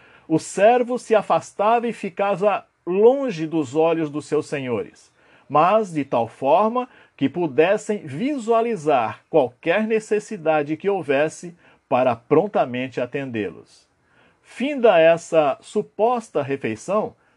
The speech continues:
costumavam jogar o lenço na mesa de qualquer jeito, quando terminavam as refeições. Embolado, enrolado, mas,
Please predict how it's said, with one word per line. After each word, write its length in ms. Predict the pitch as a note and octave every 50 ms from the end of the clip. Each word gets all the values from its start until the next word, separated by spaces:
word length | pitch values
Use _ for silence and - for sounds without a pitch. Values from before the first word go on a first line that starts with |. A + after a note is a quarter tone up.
| _ _
costumavam 880 | _ E3 F#3 G3 - - A3+ G#3+ F3+ F3+ F3+ G3 G#3 G#3+ A3 A3+ A3+ G#3+
jogar 420 | F#3+ G#3 G3 F3 E3 F3+ F3+ F3+
o 60 | E3+
lenço 540 | D#3+ D#3 D#3 E3 F3+ G#3 A3+ A3 - - -
na 160 | D3 C3 A#2+
mesa 520 | B2 D3+ F#3 G#3+ G3+ D#3 A#2 A2 F2 E2+ _ _ _ _ _ _
de 300 | F#3+ F3 F#3+ G3+ G3+ G3+
qualquer 460 | G3+ - G#3+ G#3+ G#3 G#3+ A#3 A#3 A3+
jeito, 500 | G3 E3+ F3+ G#3 A3 A3 G#3+ A3 _ - - _ _ _ _ _ D3
quando 220 | D#3 D#3+ D#3+ E3
terminavam 760 | E3+ G3+ F#3+ F#3 G3+ G#3+ G3 E3+ E3 F3+ G#3 A3 G#3+ F#3 F#3
as 140 | D#3+ D3+ B2
refeições. 880 | C#3+ D3 C#3 - D3 C3 A#2+ - - B2 G#2+ D#2+ - _ _ _ _ _ _ _ _ _ _ _ _ _ _ _ _
Embolado, 880 | A2 A#2 G#2 G#2 A2 G#2 A2+ C#3+ E3 F#3 G3+ G3+ G3 F3 F#3 F#3+ F#3+ F#3 _ _ _ _ _ _
enrolado, 880 | _ A3+ - G#2+ A2+ G#2+ F#2+ G#2 C3 D#3 F3+ F#3 F3+ F3+ E3+ F3+ F3 E3+ _ _ _ _ _ _ _ _ _ _ _
mas, 680 | - C#3+ D3 C#3+ B2+ A#2 F#2 - - - - - _